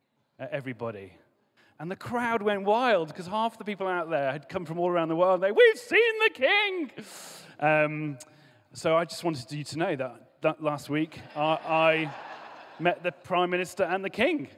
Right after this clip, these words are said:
in my mind. I mean, it's as close as I'm ever gonna get, I reckon. It's quite exciting. Annoyingly, my phone was not with me on either occasion, so I didn't have any evidence. But the Ritchie family aren't here this morning. Dan Ritchie was with me,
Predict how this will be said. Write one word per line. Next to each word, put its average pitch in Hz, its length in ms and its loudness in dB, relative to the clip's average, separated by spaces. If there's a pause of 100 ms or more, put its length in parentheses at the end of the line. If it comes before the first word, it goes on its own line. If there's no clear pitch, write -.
(140)
in 170 180 0
my 156 240 2
mind. 135 400 -4
I 165 40 -4
mean, 180 140 -2
it's 180 160 -6
as 202 80 -10
close 220 260 0
as 185 80 -12
I'm 190 120 0
ever 180 160 -2
gonna 170 160 -4
get, 214 280 -2
I 127 120 -6
reckon. 123 360 -8 (360)
It's - 100 -20
quite 196 200 4
exciting. 165 520 -2
Annoyingly, 185 560 -2
my 151 160 -2
phone 180 320 -2
was 156 140 -4
not 160 160 -4
with 160 160 -6
me 147 80 -4
on 143 180 -6
either 147 300 -4
occasion, 139 480 -6
so 120 160 -10
I 123 40 -8
didn't 131 180 -12
have 135 100 -8
any 131 180 -4
evidence. 127 360 -4 (280)
But 139 160 -4
the 160 80 -4
Ritchie 175 300 -8
family 175 320 -2
aren't 151 140 -4
here 175 100 -2
this 160 100 -10
morning. 135 240 -6
Dan 180 220 -2
Ritchie 165 300 -6
was 147 180 -4
with 147 100 -6
me, 120 240 -8